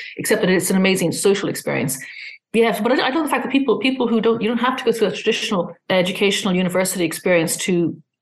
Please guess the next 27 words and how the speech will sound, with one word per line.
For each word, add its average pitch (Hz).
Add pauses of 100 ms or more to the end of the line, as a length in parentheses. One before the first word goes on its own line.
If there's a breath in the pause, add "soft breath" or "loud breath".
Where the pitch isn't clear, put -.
(160)
rack 170
up 190
your 160
talent 180
and 156
your 147
accreditations 170 (240)
and 165
then 160
apply 160
for 156
jobs 156
and 143
work 151
remotely 139
if 143
necessary. 151
So 208
that, 233
that's 285
kind 285
of 185
exciting. 156
That 185
wouldn't 269
have 214
happened 185